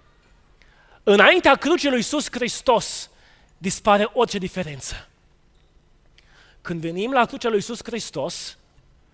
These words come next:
în lumina crucii lui Iisus Hristos și a morții sale,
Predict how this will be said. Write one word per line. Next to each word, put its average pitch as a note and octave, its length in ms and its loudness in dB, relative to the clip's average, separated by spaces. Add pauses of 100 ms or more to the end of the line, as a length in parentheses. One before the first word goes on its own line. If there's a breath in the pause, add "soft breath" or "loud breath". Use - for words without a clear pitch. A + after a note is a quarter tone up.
(460)
în G#3 180 0
lumina A3 580 0 (220 soft breath)
crucii B3 360 -6
lui G#3+ 80 -6
Iisus A3+ 280 -10
Hristos G#3 360 -6
și - 60 -6
a G3+ 40 -2
morții G#3 300 -4
sale, D3+ 440 -6